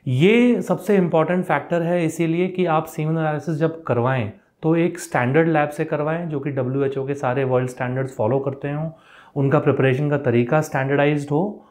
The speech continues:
और जो एंड्रोलॉजिस्ट सीमेन एनालिसिस रिपोर्ट को प्रोड्यूस करने वाले हैं वो एंड्रोलॉजिस्ट ट्रेन्ड हों, सर्टिफाइड हों।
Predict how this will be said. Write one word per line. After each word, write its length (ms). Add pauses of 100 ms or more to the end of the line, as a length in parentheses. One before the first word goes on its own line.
(100)
और 400
जो 240
एंड्रोलॉजिस्ट 720
सीमेन 360
एनालिसिस 420
रिपोर्ट 300
को 120
प्रोड्यूस 460
करने 240
वाले 240
हैं 160 (340)
वो 140
एंड्रोलॉजिस्ट 580
ट्रेन्ड 360
हों, 140
सर्टिफाइड 600
हों। 100